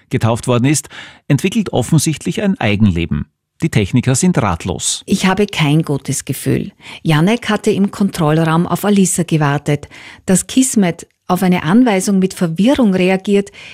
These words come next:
Speaker 2: ist noch nie vorgekommen. Oder kannst du dich an eine Panne erinnern? Nein, aber ich würde nicht von einer Panne sprechen.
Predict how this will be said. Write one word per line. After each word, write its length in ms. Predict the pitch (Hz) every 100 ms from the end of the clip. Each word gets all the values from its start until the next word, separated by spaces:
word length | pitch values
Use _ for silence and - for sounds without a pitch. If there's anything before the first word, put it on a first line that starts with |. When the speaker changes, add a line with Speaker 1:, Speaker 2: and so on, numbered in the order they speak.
| -
Speaker 2:
ist 180 | 208 -
noch 160 | 254
nie 180 | - 247
vorgekommen. 800 | 262 180 175 190 190 185 180 185 - _ _
Oder 200 | - 196
kannst 360 | 208 180 175 -
du 80 | 196
dich 220 | 269 254
an 80 | 202
eine 160 | 165
Panne 460 | 147 - 127 156 196
erinnern? 560 | 196 214 214 226 262 330 _ _ _ _ _ _ _
Nein, 400 | - 180 175 220
aber 220 | - 180
ich 180 | 202 190
würde 200 | 220 208
nicht 200 | 214 233
von 120 | 226
einer 160 | 196 175
Panne 400 | 170 - 190 254
sprechen. 480 | - - 175 -